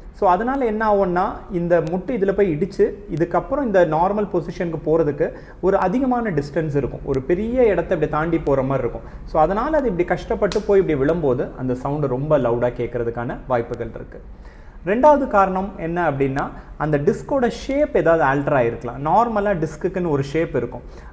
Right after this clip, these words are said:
அதோட பின்பக்கமும் ஃப்ரண்ட்லேயும் கொஞ்சம் திக்னஸ் அதிகமா இருக்கும், அந்த டிஸ்கோட சென்டர்ல மட்டும் கொஞ்சம் சின்னதா ஃப்ளாட்டா இருக்கிற மாதிரி இருக்கும். So, இதுதான் நார்மலான டிஸ்கோட ஷேப்.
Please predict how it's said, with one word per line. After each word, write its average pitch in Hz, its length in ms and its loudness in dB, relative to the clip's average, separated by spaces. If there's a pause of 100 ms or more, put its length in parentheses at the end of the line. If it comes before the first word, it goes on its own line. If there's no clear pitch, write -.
அதோட 151 380 6
பின்பக்கமும் 202 640 -2 (280)
ஃப்ரண்ட்லேயும் 180 580 -2 (160)
கொஞ்சம் 160 220 -4
திக்னஸ் 180 420 -4
அதிகமா 151 340 0
இருக்கும், 123 320 -2 (260)
அந்த 190 180 -2
டிஸ்கோட 214 500 -2
சென்டர்ல 240 400 0
மட்டும் 170 320 -2
கொஞ்சம் 247 460 0
சின்னதா 160 400 0 (240)
ஃப்ளாட்டா 143 300 2
இருக்கிற 127 240 -2
மாதிரி 123 240 -4
இருக்கும். - 180 -10 (260)
So, 185 180 0
இதுதான் 196 380 0
நார்மலான 180 640 -2
டிஸ்கோட 135 340 -2
ஷேப். 117 320 -6